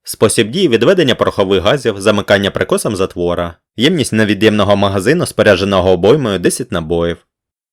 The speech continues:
Темп вогню сорок пострілів за хвилину, ефективна дальність пострілу п'ятсот метрів.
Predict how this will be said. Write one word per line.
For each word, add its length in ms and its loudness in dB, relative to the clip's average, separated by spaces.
Темп 240 2
вогню 260 2
сорок 280 0
пострілів 420 0
за 120 0
хвилину, 560 -2
ефективна 520 0
дальність 320 0
пострілу 380 0
п'ятсот 380 -2
метрів. 440 -4